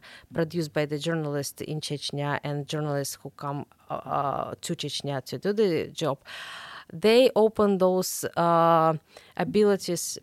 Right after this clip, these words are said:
possibilities that internet gives. So a lot of Chechens have, uh,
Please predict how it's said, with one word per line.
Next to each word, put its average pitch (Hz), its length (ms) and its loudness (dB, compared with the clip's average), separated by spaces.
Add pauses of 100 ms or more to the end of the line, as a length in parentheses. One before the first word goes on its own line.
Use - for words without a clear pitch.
(120)
possibilities 170 640 0
that 160 200 -2
internet 170 520 -4
gives. 165 260 -4
So 175 380 2
a 165 60 -2
lot 196 200 0
of 214 100 -6
Chechens 170 560 -6
have, 180 360 -2
uh, 160 480 2